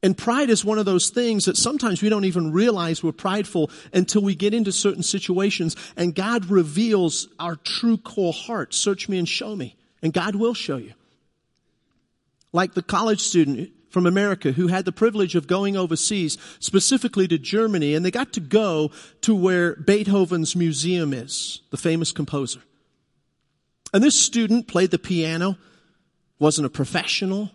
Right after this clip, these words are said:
an amateur, but played the piano. And, and when they came up to that part of the exhibit where they got to see this piano that Beethoven ha-, had used to compose many of his symphonies,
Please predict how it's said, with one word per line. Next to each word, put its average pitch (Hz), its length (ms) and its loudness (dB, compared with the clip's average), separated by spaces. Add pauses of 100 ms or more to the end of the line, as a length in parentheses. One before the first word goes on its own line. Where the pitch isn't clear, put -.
an 135 80 -2
amateur, 196 560 -2
but 175 180 -2
played 214 220 0
the 196 60 -2
piano. 180 560 -2
And, 165 120 0 (320)
and 196 140 4
when 208 100 4
they 202 80 2
came 285 340 2
up 247 180 0
to 214 120 2
that 190 240 -2
part 233 260 0
of 226 60 -2
the 208 80 0
exhibit 190 460 2
where 175 100 2
they 165 140 0
got 208 240 -4
to 196 100 -2
see 220 320 0
this 175 220 0
piano 180 560 0
that 160 160 -2
Beethoven 202 560 0 (240)
ha-, 190 160 0
had 165 200 -2
used 214 420 2
to 165 40 0
compose 185 600 0
many 208 340 0
of 202 80 2
his 185 160 0
symphonies, 139 600 -6